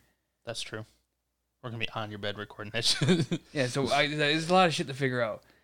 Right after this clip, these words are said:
Speaker 2: I'm told the closet's a walk-in closet. I have not seen this closet because it's full, packed full of shit.
Speaker 1: We'll put a little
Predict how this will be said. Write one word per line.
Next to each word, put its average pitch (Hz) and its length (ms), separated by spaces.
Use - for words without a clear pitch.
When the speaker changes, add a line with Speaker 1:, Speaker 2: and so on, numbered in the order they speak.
Speaker 2:
I'm 135 100
told 240 260
the 185 60
closet's 175 380
a 143 60
walk-in 135 380
closet. 131 320
I 120 60
have 156 140
not 156 180
seen 147 180
this 120 120
closet 117 480
because 123 160
it's 123 120
full, 139 280
packed 139 320
full 139 160
of 117 80
shit. 110 340
Speaker 1:
We'll 117 100
put 127 120
a 120 40
little 110 300